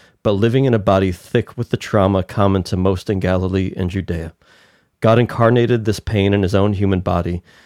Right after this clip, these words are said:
It became a part of his human experience and is now woven into God's eternal memory." Jesus had a lifelong relationship with Roman soldiers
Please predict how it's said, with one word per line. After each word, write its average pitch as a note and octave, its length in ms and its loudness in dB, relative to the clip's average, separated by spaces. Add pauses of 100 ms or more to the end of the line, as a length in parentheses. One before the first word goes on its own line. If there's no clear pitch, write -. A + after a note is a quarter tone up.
(300)
It G#2 80 -8
became A2+ 260 0
a G2+ 40 2
part B2+ 280 0
of A#2 80 2
his G#2 140 -4
human A#2+ 340 2
experience G2 640 -2
and G2 100 2
is F#2 100 0
now G2 180 2
woven G#2 420 2
into G#2+ 260 -6
God's F#2+ 380 -2
eternal G2 800 -2
memory." E2+ 460 -4 (640)
Jesus A#2 240 0
had B2 120 4
a A2 60 6
lifelong A#2+ 500 2
relationship G2 640 -2
with F#2+ 140 -8
Roman G2 320 0
soldiers F#2 540 -6